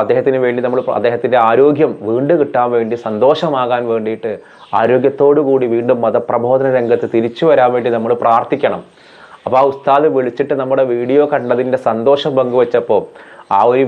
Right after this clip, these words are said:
വീഡിയോ കണ്ട നിങ്ങളോടും ആ ഒരു സന്തോഷം ഞാൻ പങ്കുവെക്കുകയാണ്. അള്ളാഹു അദ്ദേഹത്തിന് ആഫിയത്തും ഇസ്സത്തും അള്ളാഹു സിഹത്തും അള്ളാഹു പ്രദാനം ചെയ്യട്ടെ.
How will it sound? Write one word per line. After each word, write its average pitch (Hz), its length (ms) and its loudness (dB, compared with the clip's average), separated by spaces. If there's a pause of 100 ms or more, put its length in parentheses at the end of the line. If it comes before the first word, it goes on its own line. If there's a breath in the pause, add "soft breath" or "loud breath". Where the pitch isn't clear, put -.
വീഡിയോ 123 380 2
കണ്ട 127 180 0
നിങ്ങളോടും 139 680 2
ആ 143 40 0
ഒരു 139 80 0
സന്തോഷം 127 480 -2
ഞാൻ 120 220 -2
പങ്കുവെക്കുകയാണ്. 113 560 -2
അള്ളാഹു 110 340 2
അദ്ദേഹത്തിന് 117 480 0 (460 loud breath)
ആഫിയത്തും 113 560 0
ഇസ്സത്തും 113 540 0
അള്ളാഹു 113 420 0 (100)
സിഹത്തും 127 460 -2
അള്ളാഹു 113 220 2
പ്രദാനം 107 400 0
ചെയ്യട്ടെ. 95 300 -4